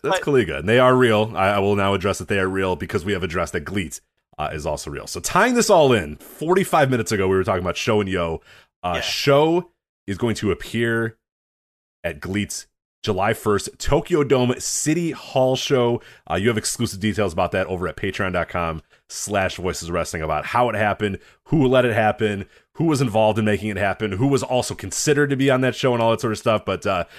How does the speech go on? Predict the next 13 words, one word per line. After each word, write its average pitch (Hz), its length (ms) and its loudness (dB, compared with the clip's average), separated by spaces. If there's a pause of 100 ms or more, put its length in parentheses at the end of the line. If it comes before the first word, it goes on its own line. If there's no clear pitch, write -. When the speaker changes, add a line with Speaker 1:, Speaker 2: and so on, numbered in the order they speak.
(140)
Speaker 1:
it's 190 140 0
pretty 262 160 0
cool. - 260 -2 (340)
Uh, 120 140 4
Cho's 139 260 2
gonna 131 140 0
be 127 80 4
there. 120 160 2
He's 110 80 0
gonna 123 100 -2
be 110 60 0
facing 110 300 -2
Ito. 123 460 0